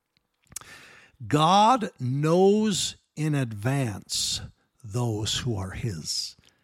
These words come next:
because to God, there is no time. Uh, he lives outside of time.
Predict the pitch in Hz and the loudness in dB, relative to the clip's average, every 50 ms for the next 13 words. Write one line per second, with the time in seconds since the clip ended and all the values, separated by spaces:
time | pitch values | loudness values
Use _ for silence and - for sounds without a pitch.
0 | _ _ _ _ _ _ _ _ _ _ - 175 170 156 165 147 123 - - - | _ _ _ _ _ _ _ _ _ _ -2 0 2 2 2 2 2 0 -4 -4
1 | - - 156 127 - 143 151 196 220 175 147 156 156 156 - - - 131 113 143 | -2 -4 -2 0 2 4 6 6 6 6 4 0 -4 -6 -10 -14 -12 -8 -4 -2
2 | 139 143 151 147 120 - 165 156 143 - - - - 208 208 196 156 117 95 95 | 0 2 2 2 2 2 2 2 2 0 -2 -4 -4 -4 -4 -4 -4 -4 -6 -10
3 | - _ _ _ _ _ _ _ _ _ _ _ _ _ _ _ _ _ - 160 | -14 _ _ _ _ _ _ _ _ _ _ _ _ _ _ _ _ _ -4 -2
4 | 147 135 131 127 127 123 - - - 185 202 196 185 185 170 127 143 165 160 160 | 0 0 0 -2 -4 -6 -6 -4 -2 0 2 4 4 2 2 2 2 2 0 0
5 | - - - 175 190 226 208 143 113 - - 123 117 101 92 87 85 | -2 -2 -2 0 0 0 -2 -4 -4 -4 -4 -4 -2 -4 -6 -10 -14